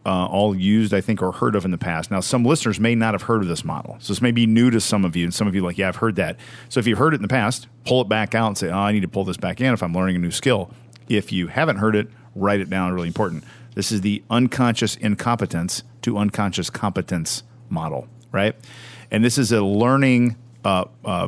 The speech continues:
framework that you can look at and you think about it for a minute and go, "Oh my gosh, I've done this several times in my life," and I'll demonstrate how. So we start with unconscious incompetence. That means that I don't know that the way I'm doing it isn't the best way possible. Unconscious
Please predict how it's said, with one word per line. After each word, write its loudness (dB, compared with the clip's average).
framework 2
that -4
you -2
can -2
look 0
at -4
and -4
you -2
think -2
about 2
it -4
for -2
a 0
minute 0
and -6
go, -4
"Oh -6
my -2
gosh, -2
I've -4
done 0
this -4
several -2
times -4
in -4
my -4
life," -4
and -6
I'll -8
demonstrate -6
how. -6
So 0
we 2
start 0
with 0
unconscious 0
incompetence. -2
That -2
means 2
that 0
I 0
don't 0
know 2
that 0
the 2
way 4
I'm 2
doing 4
it -2
isn't 0
the 0
best -2
way -2
possible. -6
Unconscious 0